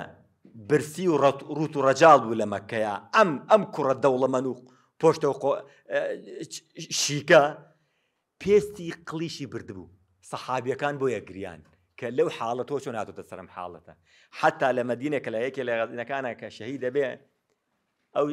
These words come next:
جلوبەرگی کە لە بەری هاتی بەشی ناکە. ئەڵێن: "ئەی بە قاچیا سەری دەرەکەوێ، ئەی بە سەریا قاچی دەرەکەوێ." پێغەمبەری خوا سەڵلەم فەرمێ: "سەری دابۆشن، قاچ و شتی بە گەڵا داپۆشن." ئەمانە ئەبەو شێوازە تەحەملی ئەم مەینەتیان کرد.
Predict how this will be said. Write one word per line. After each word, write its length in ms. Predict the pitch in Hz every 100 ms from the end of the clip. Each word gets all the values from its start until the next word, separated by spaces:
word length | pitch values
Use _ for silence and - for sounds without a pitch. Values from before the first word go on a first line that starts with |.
| 151
جلوبەرگی 500 | 120 123 120 120 139
کە 100 | 123
لە 100 | 120
بەری 180 | 135 131
هاتی 240 | 120 123
بەشی 280 | 123 120 113
ناکە. 260 | 113 95 95
ئەڵێن: 220 | 113 131
"ئەی 200 | 123 127
بە 120 | 113
قاچیا 360 | 113 120 120 113
سەری 260 | 127 117
دەرەکەوێ، 400 | 98 95 - 95
ئەی 180 | 98 120
بە 120 | 117 104
سەریا 300 | - 110 107
قاچی 300 | 110 98 82
دەرەکەوێ." 420 | 85 78 85 80 _ _ -
پێغەمبەری 280 | 110 110 123
خوا 120 | 127
سەڵلەم 220 | 123 110
فەرمێ: 180 | 110 123
"سەری 240 | 120 131
دابۆشن، 500 | 123 135 135 131 135 135 _ -
قاچ 260 | 113 107
و 80 | -
شتی 220 | 101 -
بە 100 | 107
گەڵا 260 | 95 101 95
داپۆشن." 460 | 82 80 107 - 80 _ _ _ _ _ _ _ _ _ _
ئەمانە 280 | 139 143 180
ئەبەو 200 | 180 156
شێوازە 500 | 175 - 127 117 -
تەحەملی 440 | 151 101 98 104 110
ئەم 100 | 98
مەینەتیان 580 | 95 92 90 95 80 76
کرد. 180 | -